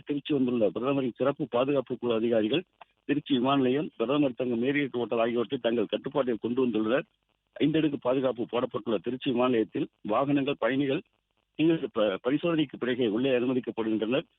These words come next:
பிரதமர் வந்து செல்லும் பகுதியில் துப்பாக்கி ஏந்திய போலீசார் பாதுகாப்பு பணியில் ஈடுபடுத்தப்பட்டுள்ளனர். திருச்சி மாநகரம் மற்றும் விமான நிலைய பகுதியில்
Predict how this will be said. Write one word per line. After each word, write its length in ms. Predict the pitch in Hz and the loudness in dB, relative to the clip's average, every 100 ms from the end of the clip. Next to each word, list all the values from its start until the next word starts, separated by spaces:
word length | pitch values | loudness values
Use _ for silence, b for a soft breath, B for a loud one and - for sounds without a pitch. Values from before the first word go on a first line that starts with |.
| _ _ - | _ _ -2
பிரதமர் 380 | 131 160 156 127 | 2 4 2 2
வந்து 160 | 139 160 | 0 0
செல்லும் 220 | 147 131 120 | 0 0 0
பகுதியில் 320 | 120 131 156 | 0 0 -2
துப்பாக்கி 400 | 127 165 160 143 | -4 -2 -2 0
ஏந்திய 180 | 139 131 120 | 0 0 0
போலீசார் 380 | 123 127 98 110 | -2 0 -2 0
பாதுகாப்பு 380 | 135 143 131 120 | 0 0 -2 -4
பணியில் 260 | 120 117 104 | -2 -2 0
ஈடுபடுத்தப்பட்டுள்ளனர். 880 | 135 123 113 113 - 101 113 131 208 _ _ _ _ - | -2 -2 -2 -6 -8 -6 -2 0 -2 _ _ _ _ -2
திருச்சி 260 | 156 165 135 | -2 0 0
மாநகரம் 380 | 139 143 139 - 120 | 2 2 0 -4 -6
மற்றும் 200 | 127 120 | -4 -2
விமான 160 | 147 | 2
நிலைய 140 | 151 131 | 0 0
பகுதியில் 400 | 123 117 127 160 | -4 -2 -4 -4